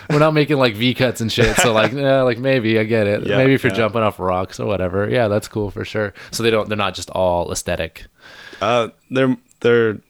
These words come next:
Speaker 2: bit of both. Yeah.
Speaker 1: Got you.
Speaker 2: <laughs>
Speaker 1: I got you. I got you. What did you guys, uh, what was your inspiration for the style of the actual, uh, product i-, itself? I know you guys have a couple different models.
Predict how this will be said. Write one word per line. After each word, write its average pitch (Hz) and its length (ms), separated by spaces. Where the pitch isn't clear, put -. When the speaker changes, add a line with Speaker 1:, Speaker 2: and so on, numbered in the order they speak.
Speaker 2:
bit 117 100
of 95 80
both. 90 300
Yeah. 107 120
Speaker 1:
Got - 220
you. 113 60
Speaker 2:
<laughs> - 160
Speaker 1:
I 127 120
got 113 200
you. 123 140
I 110 60
got 107 240
you. 113 100
What 127 120
did 185 160
you 180 80
guys, 156 320
uh, 127 100
what 139 120
was 160 100
your 160 80
inspiration 123 480
for 113 120
the 107 60
style 107 460
of 95 120
the 107 120
actual, 95 580
uh, 92 160
product 95 460
i-, 95 60
itself? 92 600
I 101 100
know 110 60
you 110 120
guys 107 100
have 107 80
a 101 60
couple 101 180
different 101 220
models. 90 420